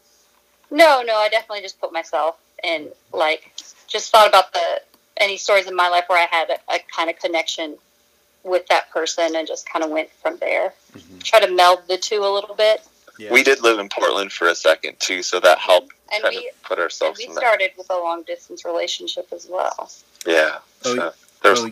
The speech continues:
Speaker 2: you two are in a long-distance relationship.
Speaker 3: Yeah, that's when we
Speaker 1: Yeah,
Speaker 3: met.
Speaker 1: when we met, yeah. We met, uh, actually down, we met in New Orleans, and he was on tour. And so the first, like, three months,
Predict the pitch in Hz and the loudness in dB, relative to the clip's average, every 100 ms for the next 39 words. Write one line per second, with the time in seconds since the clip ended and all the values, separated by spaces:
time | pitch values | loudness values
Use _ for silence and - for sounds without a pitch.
0 | - _ - 113 175 - 156 107 92 92 | -14 _ -18 -10 -10 -4 -4 -4 -6 -10
1 | 92 92 - - - - - - - - | -18 -18 -18 -18 -16 -18 -18 -18 -20 -20
2 | - _ _ _ _ _ - 98 110 101 | -20 _ _ _ _ _ -4 4 6 6
3 | - 92 95 101 98 73 73 - _ _ | 4 -2 -6 -4 2 4 4 0 _ _
4 | _ - 196 190 190 185 160 185 170 175 | _ -18 -14 -10 -4 -2 -2 -4 -4 -4
5 | 185 - 214 226 220 214 - - 196 196 | -8 -8 -2 6 6 6 -6 -2 2 2
6 | 185 185 - _ _ _ _ _ _ 196 | 2 0 -4 _ _ _ _ _ _ -2
7 | 202 - 208 208 202 196 196 190 214 233 | -2 -2 -6 0 2 2 0 -2 -2 -4
8 | 233 208 202 196 185 180 185 - _ - | -2 -2 0 0 -2 -6 -12 -20 _ -4
9 | 196 190 185 226 202 185 175 - 226 208 | -4 -4 -10 -12 -8 -8 -8 -8 -4 0
10 | 180 170 - - - - - - _ _ | 0 -2 -8 -18 -14 -12 -12 -18 _ _
11 | _ _ _ _ - - 180 180 - 185 | _ _ _ _ -18 -12 -12 -6 2 4
12 | 180 175 175 - 208 _ _ _ - 208 | 4 2 0 -4 -8 _ _ _ -6 0
13 | 214 196 - 202 175 - - - 202 185 | 4 4 4 2 2 0 -18 -6 -4 0
14 | 180 175 - - - | 0 0 -4 -14 -14